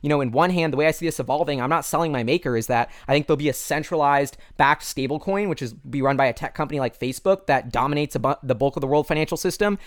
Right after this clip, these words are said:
and a decentralized stablecoin, um, something like Maker, which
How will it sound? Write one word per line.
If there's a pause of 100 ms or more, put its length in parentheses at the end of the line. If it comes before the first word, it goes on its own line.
(240)
and
a
decentralized
stablecoin, (240)
um,
something
like
Maker,
which